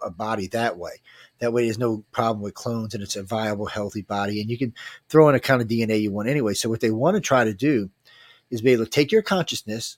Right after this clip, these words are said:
or whatever it is that makes you you, whatever it is that makes Emily, Emily, download it either directly into a new body or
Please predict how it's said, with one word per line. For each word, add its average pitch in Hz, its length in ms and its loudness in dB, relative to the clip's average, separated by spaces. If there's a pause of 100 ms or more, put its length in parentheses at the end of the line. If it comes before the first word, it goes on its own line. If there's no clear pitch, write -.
(120)
or 110 80 -10
whatever 135 260 6
it 156 60 8
is 156 160 8
that 123 140 2
makes 131 260 0
you 143 80 2
you, 123 340 0
whatever 113 260 2
it 131 60 -2
is 135 140 2
that 110 140 -4
makes 120 240 -6
Emily, 127 360 -4
Emily, 123 380 -4 (480)
download 147 540 6
it 131 80 2
either 117 220 0
directly 120 640 4
into 135 240 -2
a 113 80 0
new 143 160 2
body 120 460 2 (320)
or 101 140 -6